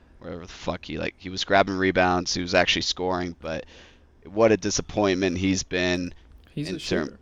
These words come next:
Speaker 1: in terms of showing up to for the, the past couple of years we've had him.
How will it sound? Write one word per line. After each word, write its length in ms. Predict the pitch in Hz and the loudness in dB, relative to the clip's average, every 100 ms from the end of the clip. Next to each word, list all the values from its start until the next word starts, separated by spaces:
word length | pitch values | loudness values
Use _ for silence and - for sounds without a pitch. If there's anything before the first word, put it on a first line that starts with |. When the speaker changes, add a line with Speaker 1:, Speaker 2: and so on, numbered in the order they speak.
| - | -14
Speaker 1:
in 100 | 101 | -6
terms 320 | - 98 95 | -2 -2 -2
of 100 | 92 | 0
showing 460 | - 107 95 95 | 4 6 6 6
up 180 | 92 87 - | 4 4 0
to 400 | 95 87 85 85 | -2 2 0 -2
for 280 | - 90 85 | -2 -2 -2
the, 120 | - _ - | -6 _ -20
the 60 | - | -8
past 300 | 92 87 - | -4 -2 -2
couple 240 | - - | -4 -4
of 40 | 90 | -6
years 240 | 85 92 - | -4 -6 -4
we've 180 | 98 | -4
had 240 | - 87 85 | 4 4 4
him. 340 | 92 85 85 | 2 2 0